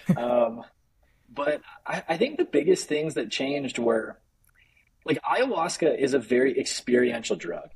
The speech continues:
It's like, it, they say that you get downloads, and it's so true. Like, it was, um, showing me,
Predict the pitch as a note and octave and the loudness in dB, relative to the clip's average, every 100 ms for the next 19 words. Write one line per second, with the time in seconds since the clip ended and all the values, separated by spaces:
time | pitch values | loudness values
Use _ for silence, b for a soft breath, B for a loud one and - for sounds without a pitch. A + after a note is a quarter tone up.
0 | - B2+ D3+ D3 A#2+ - C3+ - - D3+ | -6 -4 -2 -2 -4 -4 -4 -4 -4 0
1 | D#3 F3 E3 C3 B2 A#2+ G2+ - G2+ A2+ | 2 2 2 0 -4 -6 -8 -8 -6 -4
2 | D3 E3+ F3 E3+ - - _ - B2 C3+ | 0 2 0 -6 -12 -14 _ -4 0 0
3 | - - - A#2+ A2+ A#2 G#2+ - A2+ B2+ | -2 -6 0 4 4 2 -2 -6 -4 -4
4 | G2 F#2 F#3+ _ - C3 D#3 D#3 B2+ C3 | -4 -10 -12 _ -6 0 4 4 2 0
5 | A2+ G#2 G2+ - _ _ - - - C3+ | -2 -4 -8 -12 _ _ -8 -2 2 4
6 | E3 G3 F3+ D#3+ D#3 D3+ | 4 2 0 -4 -8 -8